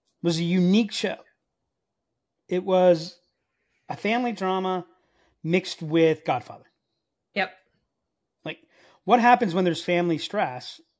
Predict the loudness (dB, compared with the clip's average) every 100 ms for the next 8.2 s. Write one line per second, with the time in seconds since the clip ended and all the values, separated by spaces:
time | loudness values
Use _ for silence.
0 | _ _ -8 -8 -2 0 0 -4 -8 -12
1 | _ _ -4 -4 -6 -18 _ _ _ _
2 | _ _ _ _ _ _ _ _ -6 -6
3 | _ _ _ _ -12 -10 -10 _ _ _
4 | _ _ _ -6 -6 -6 -4 -2 -2 0
5 | 0 2 4 4 2 -14 _ _ _ -8
6 | -8 -2 -2 0 0 -2 -4 -2 0 0
7 | -2 -2 0 2 0 -2 -6 -6 -4 -4
8 | -6